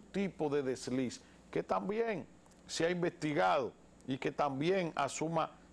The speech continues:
la responsabilidad que le toca. Ahora, en cuanto a la política que hay negativa, es financiada, coño, por esos sectores, es financiada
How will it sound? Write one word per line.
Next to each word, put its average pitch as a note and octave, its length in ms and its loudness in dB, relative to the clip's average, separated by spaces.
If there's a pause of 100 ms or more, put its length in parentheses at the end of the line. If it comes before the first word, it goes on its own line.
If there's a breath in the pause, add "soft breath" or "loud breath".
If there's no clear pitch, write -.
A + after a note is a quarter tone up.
(100)
la C#3+ 200 2
responsabilidad C3+ 680 0
que D3 120 0
le C3+ 100 0
toca. C3+ 300 0
Ahora, D#3+ 300 4
en D#3+ 240 0
cuanto D#3+ 760 2 (340 loud breath)
a D3 120 4
la D3 180 2
política G3 960 0
que D3 320 4
hay E3+ 320 4 (300 loud breath)
negativa, D#3 840 2
es D#3+ 60 -2
financiada, E3 880 2
coño, G#2 380 0
por A2+ 240 -2
esos B2 260 -6
sectores, G2+ 580 -4 (420 loud breath)
es - 100 -2
financiada D#3 840 0